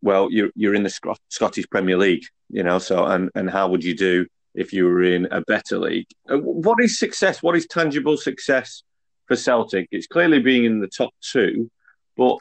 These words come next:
how would you say on a more European level, um, aspirations, um, could be met? No, that, that's too, too loaded a question. That, quite simply, what is success to Celtic in a European, uh, level?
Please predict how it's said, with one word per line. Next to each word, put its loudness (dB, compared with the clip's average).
how 0
would -12
you -6
say 4
on 2
a 4
more 4
European 4
level, 0
um, 0
aspirations, -2
um, -2
could -6
be 0
met? -2
No, 0
that, 0
that's -2
too, 2
too 0
loaded 4
a -2
question. -4
That, -8
quite 0
simply, -2
what 4
is 2
success -8
to -10
Celtic -2
in -4
a 0
European, 0
uh, -2
level? -6